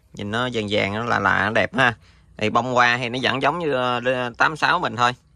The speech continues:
Nó vẫn xiên bông bình thường. Gửi đi thì vẫn bị vàng lá luôn ha anh em. Bị, ờ, vàng lá ha. Cái này là nó bông màu vàng vậy nè. Đó, rồi nó vàng lá là khác ha anh em.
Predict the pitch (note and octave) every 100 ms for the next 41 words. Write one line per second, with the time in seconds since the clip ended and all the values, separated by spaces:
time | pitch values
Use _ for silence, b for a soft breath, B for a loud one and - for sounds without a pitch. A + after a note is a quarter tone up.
0 | _ _ _ B2+ C#3 C3 B2+ - B2 B2
1 | A#2+ B2 G#2 A2+ G#2+ G#2 _ b b b
2 | - G#2+ B2 C#3+ C#3 B2+ B2 D3 E3+ D3
3 | A2 A2+ G#2+ A#2+ D#3+ E3+ C#3 C#3+ B2+ -
4 | _ _ _ - G#2+ A#2 A#2+ A#2 A2+ G#2
5 | A2 C#3 E3+ C3 b b b - C3+ A2+
6 | G#2 B2 C3+ B2 A#2+ G#2+ A2+ G#2+ G#2+ A#2
7 | A2 G2 - A2 B2+ D3 A#2 A#2+ C3+ A2
8 | G#2+ C3 F3+ D3+ D#3+ - E3 C3